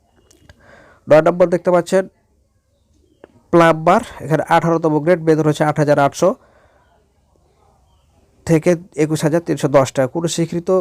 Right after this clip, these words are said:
বিশ্ববিদ্যালয় হতে অষ্টম শ্রেণী উত্তীর্ণ সহ সংশ্লিষ্ট বিষয়ে ট্রেড কোর্স সম্পন্ন করতে হবে, তবে নির্ধারিত যোগ্যতা সম্পূর্ণ প্রশিক্ষণপ্রাপ্ত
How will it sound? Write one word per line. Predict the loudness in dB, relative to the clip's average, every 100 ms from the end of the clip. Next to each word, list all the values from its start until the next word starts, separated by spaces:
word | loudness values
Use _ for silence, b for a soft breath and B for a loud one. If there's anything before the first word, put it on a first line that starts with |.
| -4 _ _ -8
বিশ্ববিদ্যালয় | -2 -2 0 2 2 2
হতে | 0 -4 -4 _ _ _ _ _ _ _ _ _ _ _ _ _
অষ্টম | 0 0 -2 -4
শ্রেণী | -2 2 2
উত্তীর্ণ | 0 -4 -6 -2
সহ | 0 0 0
সংশ্লিষ্ট | -2 -2 -6 -6
বিষয়ে | -4 -2 -2 -2
ট্রেড | 0 -2 -2
কোর্স | -4 -2
সম্পন্ন | -2 0 -2 -2
করতে | -2 0 -2
হবে, | -2 -10 _ _ _ _ _ _
তবে | 0 0 2 -2
নির্ধারিত | 0 -2 -2 0
যোগ্যতা | 0 0 0 0
সম্পূর্ণ | -2 -2 -2 -2
প্রশিক্ষণপ্রাপ্ত | -2 -2 -2 0 0